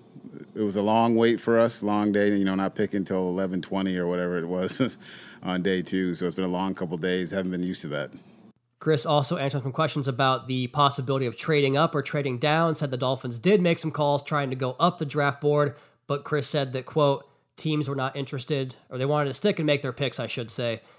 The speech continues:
Speaker 2: and also said that the trade down offers just weren't there for them, so they wind up sticking at one oh two and make the pick there with Channing Tindall. Very happy about that.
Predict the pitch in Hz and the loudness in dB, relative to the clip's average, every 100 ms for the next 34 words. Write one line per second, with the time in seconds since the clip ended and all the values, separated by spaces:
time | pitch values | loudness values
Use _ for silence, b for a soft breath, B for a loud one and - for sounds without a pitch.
0 | b 135 143 147 127 147 135 135 123 127 | b 0 2 2 -2 -2 0 -2 -4 -8
1 | - 170 180 147 135 131 127 131 123 143 | -2 0 2 2 2 2 0 -2 -2 -2
2 | - 139 123 139 131 135 135 131 - _ | -2 -4 -2 -4 -2 -2 -2 -4 -8 _
3 | - 123 135 131 - 202 185 170 147 143 | -8 -4 -2 -4 0 0 2 2 2 2
4 | - 143 135 127 b b - 131 139 139 | 0 0 0 0 b b -4 0 2 0
5 | - 139 139 131 - 143 127 123 151 147 | -4 -4 -2 -6 -4 -4 -4 -2 -2 0
6 | 139 143 123 139 139 127 127 120 151 143 | 0 0 0 -2 0 -2 -2 -2 0 0
7 | 135 | 0